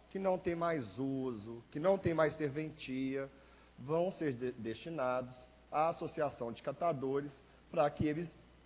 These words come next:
possam dar uma destinação mais apropriada e, consequentemente, gerar renda também para a associação.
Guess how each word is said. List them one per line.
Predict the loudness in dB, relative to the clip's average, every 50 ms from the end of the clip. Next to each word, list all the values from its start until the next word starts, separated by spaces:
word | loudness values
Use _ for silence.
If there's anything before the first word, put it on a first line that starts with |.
| -20 -20 -20 -20 -20 -20 -20 -20 -12 -2 2
possam | 4 4 4 4 2 -2 -2 2
dar | 6 6 6 6
uma | 4 0
destinação | 0 2 2 2 2 0 -4 -4 -2 -2 -2 -2 -2 -2 0 0 0 0 -2 -4 -10 -16 -20 -20 -14 -6
mais | 0 2 2 4 4 2
apropriada | 0 0 0 0 -2 0 0 2 4 6 6 6 6 4 2 -2 -6 -6 -10 -16 -20 -20 -20 -20 -10 -10
e, | -8 -4
consequentemente, | -2 -2 -2 -2 -4 -4 -2 -2 -2 -2 -4 -4 -6 -4 -4 -4 -4 -6 -8 -10 -14 -14 -14 -14 -10
gerar | -6 -4 0 2 4 4 2
renda | 2 0 -2 -2 -2 0 0 0 -2
também | -2 -2 -4 -4 -2 -2 -2 -2 -4 -8 -10 -16 -20 -20 -20 -20 -8 -4 -2
para | 0 0 0 -2
a |
associação. | -2 -4 -6 -4 -2 -2 -2 -2 -4 -8 -12 -12